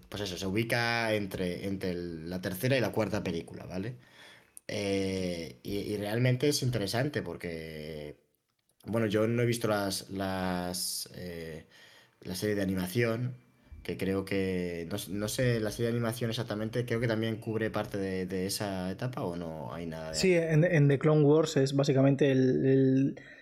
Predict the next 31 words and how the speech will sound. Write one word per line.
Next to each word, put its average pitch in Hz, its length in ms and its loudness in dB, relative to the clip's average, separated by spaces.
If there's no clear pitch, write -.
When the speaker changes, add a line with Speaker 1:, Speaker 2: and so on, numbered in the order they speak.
Speaker 2:
todo 165 220 8
el 160 100 4
desarrollo 151 420 6
de 160 80 8
personajes, 156 600 4
todo 156 240 8
el, 151 560 8
todo 208 160 8
lo 208 100 6
que 180 80 4
no 160 200 8
hacen 147 280 4
en, 143 240 6
básicamente 139 540 4
en, 135 180 0
en 139 240 0
tres 151 160 4
películas, 151 580 4
lo 139 220 6
meten 139 320 4
en, 139 460 4
en 143 120 2
The 135 120 4
Clone 135 180 4
Wars 156 380 4
y 135 80 6
es, - 180 0
es 147 100 4
bastante 170 320 4
interesante 147 540 4
verlo. 135 320 2